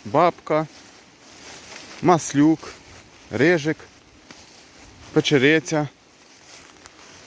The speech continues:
Ото збираю. А так то ні. А якщо вже взяли, то краще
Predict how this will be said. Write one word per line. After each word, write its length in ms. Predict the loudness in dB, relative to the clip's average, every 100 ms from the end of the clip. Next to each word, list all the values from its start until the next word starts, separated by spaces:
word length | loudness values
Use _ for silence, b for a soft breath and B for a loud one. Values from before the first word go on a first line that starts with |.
| -20
Ото 220 | -6 0 0
збираю. 500 | 2 2 4 0 -4
А 200 | -6 -6 -2
так 240 | -2 -4
то 260 | -6 -6 -6 -10 -20 -20 -20 -20 _ _ _ _ -20 -20 -20 -20 -8 0
ні. 240 | 2 0 -4 -20 -20 -20 -18 -20 -20 -20 -20 -20 -20 -18 -16 -12 -12 -12 -16 -16 -16 -20 -20 -18 -16 -16 -18 -16 -4
А 80 | -2
якщо 240 | 0 2
вже 120 | 2
взяли, 340 | 2 2 2 0
то 140 | -2
краще 560 | 2 0 0 -2 -4